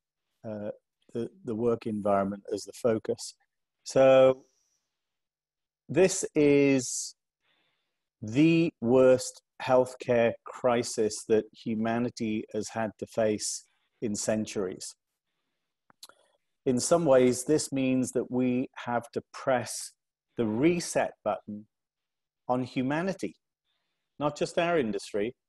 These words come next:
but on so many other things, the way we do those things and our expectations. So then in the context of the work environment,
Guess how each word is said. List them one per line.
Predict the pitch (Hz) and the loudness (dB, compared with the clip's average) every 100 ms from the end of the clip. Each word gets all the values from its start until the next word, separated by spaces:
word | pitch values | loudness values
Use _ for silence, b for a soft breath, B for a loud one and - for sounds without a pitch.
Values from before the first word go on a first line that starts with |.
| _ _ _ | _ _ _
but | 127 | 0
on | 131 127 | 0 -2
so | - - 160 | -4 0 0
many | 156 156 151 147 - | 2 0 -2 -4 -4
other | 131 139 156 | 0 0 0
things, | - - 110 104 127 180 - - _ _ _ _ _ _ _ _ _ _ _ - | -2 -2 -2 -2 -8 -10 -14 -18 _ _ _ _ _ _ _ _ _ _ _ -8
the | |
way | 110 127 135 | 0 4 4
we | 127 127 120 - | 2 -2 -6 -4
do | 156 190 | 0 0
those | 175 127 107 104 - | 0 0 0 -4 -8
things | 104 95 101 120 - - | -6 -6 -6 -10 -12 -10
and | 117 | -6
our | 117 117 | -6 -6
expectations. | 117 - - 107 - 123 120 117 80 - - - _ _ _ _ _ _ _ _ _ _ _ _ _ | -6 -8 -6 -6 -6 -4 -4 -4 -12 -18 -20 -20 _ _ _ _ _ _ _ _ _ _ _ _ _
So | - 143 139 139 139 139 _ _ _ _ _ | -4 4 4 4 2 -2 _ _ _ _ _
then | 120 151 151 151 151 | 0 2 2 -2 -4
in | 143 143 143 147 - | -4 -2 -2 -6 -4
the | 143 135 262 - | -4 -2 -4 -6
context | - 170 165 160 - | -6 -6 -4 -4 -6
of | 117 | -8
the | 117 | -4
work | 131 190 202 | 2 2 2
environment, | 151 123 104 101 95 95 120 | -2 -2 -2 -2 -4 -10 -14